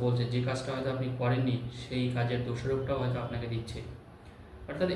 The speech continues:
এই যে সর্বাঙ্গিক যে ক্ষতিটা করা, বিশেষ করে কর্মক্ষেত্র বলুন, আহ, বাস্তুতে বলুন বা আপনার নিজের কোনো ক্ষতি করা, শরীরটাও হয়তো দিনকে দিন খারাপ হয়ে যাচ্ছে, আপনার চেহারাটা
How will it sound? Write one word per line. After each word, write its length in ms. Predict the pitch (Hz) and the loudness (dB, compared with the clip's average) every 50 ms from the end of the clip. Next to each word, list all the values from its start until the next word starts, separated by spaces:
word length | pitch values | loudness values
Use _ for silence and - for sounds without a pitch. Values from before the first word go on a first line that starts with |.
| 165 151 | 2 2
এই 80 | 151 151 147 | 2 4 4
যে 100 | 165 165 170 165 - - - - - - - | 6 6 6 6 4 2 -2 -6 -6 -6 -6
সর্বাঙ্গিক 800 | - 131 127 131 131 135 139 143 143 147 143 139 139 165 185 - - - - 143 | -2 0 2 2 4 6 6 6 6 4 2 2 2 2 0 0 -2 -2 0 2
যে 80 | 143 139 - - | 2 2 2 0
ক্ষতিটা 420 | - 127 123 123 123 123 123 123 120 123 120 | -2 -2 -2 0 2 2 4 4 4 4 2
করা, 240 | 113 113 123 127 131 131 - - - - - - - - - - - - - | 2 2 2 2 2 2 2 2 0 -2 -6 -10 -10 -14 -16 -16 -14 -12 -8
বিশেষ 260 | 123 123 123 185 185 - - - | -6 -2 0 0 0 0 0 -2
করে 160 | 160 156 143 139 135 - | -2 0 0 0 0 0
কর্মক্ষেত্র 680 | 123 120 120 123 123 123 123 123 123 127 123 - - 131 127 123 120 | 2 2 4 6 6 4 4 2 2 0 0 0 2 4 4 4 4
বলুন, 220 | 120 120 120 120 120 | 4 4 4 2 0
আহ, 920 | 120 - 120 117 - - - - - - - 127 117 117 117 117 117 117 113 110 - - | 0 -4 -2 -2 -2 -2 -2 -4 -6 -6 -4 -2 -2 0 0 0 0 0 -2 -2 -2 0
বাস্তুতে 480 | 123 123 123 - - - 123 131 135 131 123 120 | 0 2 2 0 0 -2 -2 0 0 2 4 4
বলুন 280 | 120 117 117 117 117 117 117 117 117 120 | 4 4 4 2 2 2 0 0 0 2
বা 80 | 120 117 117 120 | 2 2 2 2
আপনার 320 | 120 - 127 123 123 123 123 120 117 120 | 0 2 2 4 6 6 6 6 4 4
নিজের 280 | 123 120 127 135 131 131 127 | 4 6 6 6 6 6 4
কোনো 140 | 131 127 127 123 - | 2 2 0 0 -2
ক্ষতি 240 | - 123 127 131 127 127 | -2 -2 0 0 2 2
করা, 160 | 123 120 113 113 - - - - - | 2 2 2 2 0 -2 -4 -6 -6
শরীরটাও 420 | - 127 123 123 120 123 123 123 120 | -2 2 4 4 6 6 6 6 4
হয়তো 220 | 123 123 123 120 120 120 123 - - - - - - - - - | 4 4 4 4 4 4 4 2 0 -2 -4 -6 -8 -10 -4 -2
দিনকে 220 | 120 120 120 120 120 | -2 0 2 4 4
দিন 140 | 120 117 123 - - | 6 4 4 2 0
খারাপ 240 | - 123 123 127 127 123 | 0 0 2 2 2 4
হয়ে 140 | 123 123 120 120 | 4 4 4 4
যাচ্ছে, 200 | 120 120 - 120 113 113 | 4 2 0 0 -2 -2
আপনার 220 | 113 113 113 110 - - - - - - - - - - - - - - - - | -2 -4 -6 -8 -8 -10 -6 -4 -2 -2 -2 -2 -4 -6 -8 -10 -4 -2 -2 0
চেহারাটা 360 | - 135 127 123 123 123 123 | 4 6 8 10 10 8 8